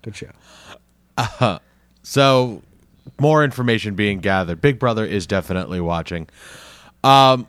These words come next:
Speaker 2: we already talked about how Discovery Channel is sticking with their story that they never said anything about Phelps actually racing a real shark. That's, uh, yes, they didn't technically say that, but they didn't say it would be a C G shark.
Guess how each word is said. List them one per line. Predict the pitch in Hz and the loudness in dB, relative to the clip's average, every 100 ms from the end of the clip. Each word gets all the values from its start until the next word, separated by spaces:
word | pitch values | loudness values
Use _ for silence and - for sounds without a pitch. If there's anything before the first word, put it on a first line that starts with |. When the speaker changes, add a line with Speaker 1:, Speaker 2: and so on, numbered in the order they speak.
| _ | _
Speaker 2:
we | 151 | 0
already | 156 156 151 | 2 2 0
talked | 151 147 143 | 2 2 2
about | 135 131 127 - _ - | 2 4 2 -4 _ -8
how | - 131 127 123 110 | 0 2 4 2 0
Discovery | 110 143 113 120 | -2 -2 0 0
Channel | - 117 113 110 | 2 2 2 -2
is | 95 - _ | -4 -8 _
sticking | - - - 127 120 117 | -10 -6 -2 0 0 0
with | 110 - | 0 0
their | 107 104 | 0 0
story | - 117 113 | 0 0 2
that | 104 98 | 0 -2
they | 104 | -2
never | 104 104 | 0 -2
said | 98 113 104 | -2 -2 0
anything | 104 101 95 104 | 0 -2 -4 -4
about | 98 98 95 | -2 -4 -4
Phelps | - 107 95 - | -2 -2 -2 -4
actually | 107 - 104 92 | -4 -4 -4 -2
racing | 101 95 104 | -2 -4 -4
a | 92 82 | -4 -4
real | 95 101 | -4 -4
shark. | - 113 113 - - _ - - - - - _ _ _ _ | -4 -2 -4 -6 -18 _ -20 -20 -20 -20 -20 _ _ _ _
That's, | - - - - - - 92 - - - | -12 -10 -8 -8 -10 -12 -12 -12 -18 -12
uh, | 87 - | -10 -6
yes, | 104 107 - | 0 0 0
they | - 92 | -4 -6
didn't | - 120 120 131 | -2 -2 0 -4
technically | - 123 120 123 123 | -2 -2 -2 -4 -2
say | 117 135 131 | -2 -2 0
that, | 135 143 123 | 0 -2 -2
but | 95 | -4
they | 87 | -2
didn't | 82 98 107 | -2 -4 -4
say | - 107 | -2 0
it | 107 | 0
would | 98 98 | 0 -2
be | 92 92 | 0 -4
a | |
C | - 104 95 | -2 -4 -2
G | 123 123 | -2 -2
shark. | - 127 113 107 - | 0 0 0 -2 -12